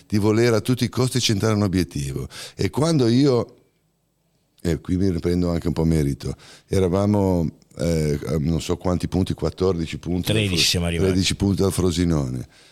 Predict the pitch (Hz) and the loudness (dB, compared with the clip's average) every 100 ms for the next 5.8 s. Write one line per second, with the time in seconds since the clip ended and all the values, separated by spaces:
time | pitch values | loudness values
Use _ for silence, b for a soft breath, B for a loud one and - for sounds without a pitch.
0 | b b b - 95 95 90 87 87 80 | b b b -2 0 2 2 2 2 0
1 | 76 62 60 87 85 69 - 92 90 95 | 0 -2 -2 -2 -2 -4 -2 0 2 2
2 | 107 110 95 92 87 92 85 80 85 80 | 2 2 2 0 0 -2 0 0 0 0
3 | 90 90 87 90 - 90 87 85 92 85 | -2 0 0 0 0 0 0 -2 -4 -4
4 | 85 90 85 90 87 85 90 82 82 - | -2 -2 -2 -6 -4 -4 -4 -4 -6 -10
5 | - 98 90 92 82 - 78 | -10 -6 -4 -2 -4 -6 -10